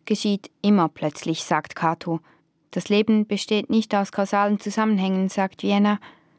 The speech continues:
"Das Leben ist Korrelation." Ihr steht in der schmucklosen, weißwandigen Aufbahrungshalle der Friedhofskapelle um Anankes Sarg. Der Raum riecht nach dem Fichtenholz des Sarges. Der Sargdeckel steht hinter euch an die Wand gelehnt.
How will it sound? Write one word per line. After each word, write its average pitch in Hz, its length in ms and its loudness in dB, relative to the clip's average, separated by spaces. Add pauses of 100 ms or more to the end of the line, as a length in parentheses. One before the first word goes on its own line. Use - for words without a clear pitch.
(260)
"Das - 200 -4
Leben 190 240 4
ist - 240 -6
Korrelation." 185 840 -2 (1000)
Ihr 202 120 0
steht 214 320 2
in 202 140 4
der 196 120 2
schmucklosen, 202 760 2
weißwandigen 196 720 0
Aufbahrungshalle 185 1000 -2
der 185 160 -4
Friedhofskapelle 202 1040 -2
um 185 140 2
Anankes 180 580 0
Sarg. 175 400 -4 (560)
Der 180 180 -4
Raum 185 340 2
riecht 190 380 -4
nach 180 300 0
dem 180 240 2
Fichtenholz 185 840 0
des - 260 -4
Sarges. 190 540 0 (480)
Der 190 120 0
Sargdeckel 196 640 -2
steht 196 340 2
hinter 190 320 0
euch 190 260 0
an 190 140 4
die 185 140 2
Wand 180 280 2
gelehnt. 165 540 -2